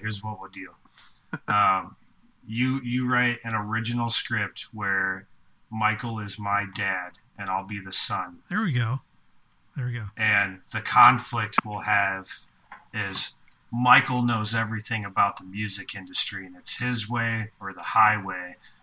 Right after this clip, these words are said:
Speaker 1: And I'll be like, "Nah, man, you're old. You don't understand how rock works."
Speaker 2: <laughs>
Speaker 1: And then we'll get into some tension.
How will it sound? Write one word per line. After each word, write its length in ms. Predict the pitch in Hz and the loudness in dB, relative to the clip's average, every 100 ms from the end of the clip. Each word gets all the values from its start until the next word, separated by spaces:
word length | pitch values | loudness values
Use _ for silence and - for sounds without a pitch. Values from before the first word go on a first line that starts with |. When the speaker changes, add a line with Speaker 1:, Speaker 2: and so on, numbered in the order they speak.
| - | -2
Speaker 1:
And 80 | 113 | 2
I'll 120 | 107 | 2
be 80 | 107 | 2
like, 340 | 104 95 - | -2 -2 -6
"Nah, 340 | 110 143 127 110 | 4 8 8 6
man, 440 | 113 120 120 113 104 | 2 0 0 -2 -4
you're 260 | 131 120 - | -4 -4 -4
old. 420 | 131 120 107 104 | -4 -2 -4 -2
You 100 | 127 | -2
don't 160 | 117 110 | -2 -2
understand 640 | 110 101 - - 107 104 | -4 -2 -2 0 -2 -2
how 260 | 107 98 92 - | -2 -2 -4 -2
rock 280 | 107 - - - | 8 8 8 4
works." 400 | 139 123 - - 170 - | 4 4 2 4 2 2
Speaker 2:
<laughs> 200 | - - | -6 -8
Speaker 1:
And 100 | 113 | -4
then 140 | 110 104 | -4 -2
we'll 100 | 107 | 0
get 180 | 123 120 | 0 0
into 120 | 107 | 4
some 240 | - 101 | 4 4
tension. 680 | - 143 135 - 139 127 | 2 6 6 6 4 0